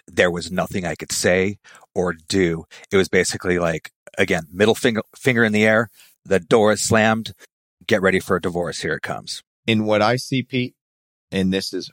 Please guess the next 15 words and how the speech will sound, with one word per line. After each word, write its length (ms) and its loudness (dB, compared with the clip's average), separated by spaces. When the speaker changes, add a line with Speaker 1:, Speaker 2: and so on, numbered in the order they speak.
Speaker 2:
historical, 640 -4
I 80 -2
think, 260 -10
in 100 -6
nature, 380 -8
is 540 -2
back 280 -4
in 60 0
the 60 -2
fifties, 760 -2
right? 280 -2
The, 260 0
the 140 -2
guy 320 2
would 240 -10